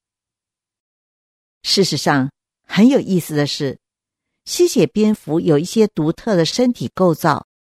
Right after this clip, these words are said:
是跟其他蝙蝠很不一样的。这些构造让它们比别的蝙蝠容易吸血。比方说，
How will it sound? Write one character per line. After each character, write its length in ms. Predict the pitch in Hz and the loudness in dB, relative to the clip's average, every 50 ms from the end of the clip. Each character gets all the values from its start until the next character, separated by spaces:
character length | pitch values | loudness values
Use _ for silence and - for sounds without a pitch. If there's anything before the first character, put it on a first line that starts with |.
| _ | _
是 160 | - - 302 | -6 -4 -4
跟 180 | 277 - 302 294 | -2 0 -2 -2
其 300 | 262 - - - - 180 | -2 -4 -8 -8 -8 -8
他 240 | - - 196 240 233 | -8 -6 -6 -6 -6
蝙 320 | - - 254 254 262 254 | -2 0 2 4 4 2
蝠 300 | 240 - _ 170 165 185 | 2 -2 _ -6 -6 -6
很 280 | 196 - - - 202 160 139 | -6 -2 0 2 2 2 0
不 120 | - 233 | -2 -4
一 200 | 254 - 240 247 | -2 0 -2 0
样 280 | 269 277 285 294 262 202 | 0 0 2 2 2 2
的。 280 | 156 139 113 - - _ _ _ _ _ _ _ _ _ _ _ _ _ _ _ _ _ _ _ _ | 2 0 -2 -4 -6 _ _ _ _ _ _ _ _ _ _ _ _ _ _ _ _ _ _ _ _
这 140 | - 208 175 | 2 2 4
些 160 | - 190 165 | 4 2 0
构 240 | - - 185 170 160 | 2 2 2 2 2
造 260 | - - 160 143 - - _ _ | 2 2 2 2 0 -2 _ _
让 160 | - 208 196 | 0 2 2
它 100 | 175 190 | 2 2
们 140 | 190 185 180 - | 0 0 -2 -2
比 180 | - 151 135 - | -4 -4 -4 -4
别 220 | _ 151 143 151 180 | _ -2 0 0 0
的 80 | 233 | 0
蝙 300 | 220 - 226 220 214 214 | -2 0 0 2 2 0
蝠 240 | 202 - - 165 160 | 0 -2 -2 -2 0
容 260 | - - 156 143 185 | 2 2 4 4 4
易 100 | 226 240 | 4 4
吸 280 | 214 - - - 233 247 | 2 -2 -2 -2 -2 -2
血。 380 | 226 - - 151 127 - - - _ _ _ _ _ _ _ _ _ _ _ _ _ _ _ _ _ _ _ | -2 -4 -4 -4 -4 -4 -6 -12 _ _ _ _ _ _ _ _ _ _ _ _ _ _ _ _ _ _ _
比 120 | - 160 | -4 -2
方 200 | 135 - 156 151 | 0 0 0 0
说， 260 | 147 - 175 160 151 | 0 2 0 0 0